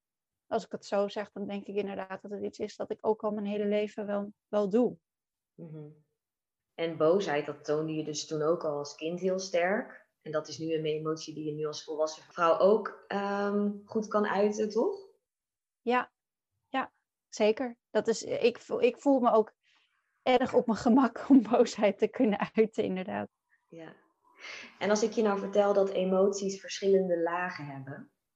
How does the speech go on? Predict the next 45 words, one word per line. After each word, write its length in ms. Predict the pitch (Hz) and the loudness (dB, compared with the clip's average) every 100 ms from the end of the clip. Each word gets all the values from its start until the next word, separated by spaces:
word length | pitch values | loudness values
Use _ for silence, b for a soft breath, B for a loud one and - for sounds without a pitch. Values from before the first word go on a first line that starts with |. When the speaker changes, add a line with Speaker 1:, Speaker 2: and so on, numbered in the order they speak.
| b b b - | b b b -6
Speaker 2:
dus 360 | 165 165 160 | -2 -2 -4
dat 500 | 160 160 160 - - _ | -2 -2 -4 -10 -20 _
de 460 | - 160 160 156 | 0 2 4 2
emotie 560 | - 165 165 170 - 160 | 0 2 2 2 -6 0
boosheid 800 | 156 185 196 165 156 156 - _ _ _ _ _ _ - | 4 4 4 -2 -4 -6 -10 _ _ _ _ _ _ 0
ook 240 | 180 180 | 0 0
verschillende 580 | 165 - 196 185 160 156 | -8 -6 -4 -6 -6 -6
gradaties 800 | - 147 156 160 165 - 156 - | -4 -4 -2 -2 -4 -8 -14 -10
heeft. 560 | 127 135 208 _ _ _ - | -8 -8 -10 _ _ _ -10
En 100 | 156 | -8
je 60 | |
ziet 180 | 147 160 | -8 -8
nu 120 | 160 | -6
dat 140 | 156 151 | -4 -6
ik 80 | |
zo 140 | 143 156 | -4 -4
met 120 | 156 | -4
mijn 140 | 151 | -6
hand 160 | 151 175 | -8 -8
een 60 | 147 | -4
beetje 260 | 151 151 | -4 -4
naar 160 | 156 147 | -10 -8
beneden 360 | 147 151 160 131 | -6 -4 -4 -6
ga. 380 | 139 147 320 _ B B B | -10 -10 -12 _ B B B
Speaker 1:
Mhm. 380 | B 175 180 185 254 | B 0 0 -6 -8
Speaker 2:
D-, 160 | - - | -10 -6
en 200 | 170 170 | -4 0
dat 220 | 170 165 | -2 0
als 200 | 165 160 | -4 -2
je 200 | 175 170 | 0 -2
s-, 260 | 165 - - | -2 -8 2
telkens 460 | 190 202 202 196 | 4 4 4 0
een 180 | 190 170 | 0 -2
laagje 400 | 165 185 196 - | 2 2 0 -4
afhaalt 420 | 180 185 170 165 | -4 -4 -6 -6
van 120 | 170 | -8
die 120 | 165 151 | -8 -2
boosheid-emotie 960 | 156 190 185 160 156 160 156 160 - | -2 0 -4 -8 -10 -8 -8 -8 -12
en 80 | 156 | -12
je 80 | 156 | -14
gaat 140 | - | -16
steeds 320 | - 185 196 190 | -8 -2 -2 -2
een 80 | |
beetje 300 | 165 165 165 | -4 -6 -8
dieper, 640 | 151 185 190 143 190 233 | -12 -10 -4 -4 -4 -8